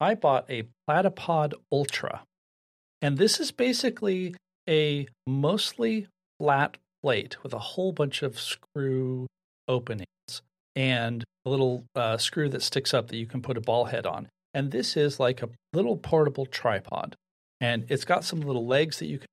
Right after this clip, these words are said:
put in so that, for example, let's say you're on uneven ground, you can screw them. It's a little fiddly,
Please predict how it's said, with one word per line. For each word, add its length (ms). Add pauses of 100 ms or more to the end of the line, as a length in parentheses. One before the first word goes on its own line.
(140)
put 120
in 340 (260)
so 160
that, 300
for 100
example, 480
let's 160
say 140
you're 160
on 120
uneven 460
ground, 400
you 80 (140)
can 160 (300)
screw 420
them. 320
It's 140
a 40
little 220
fiddly, 560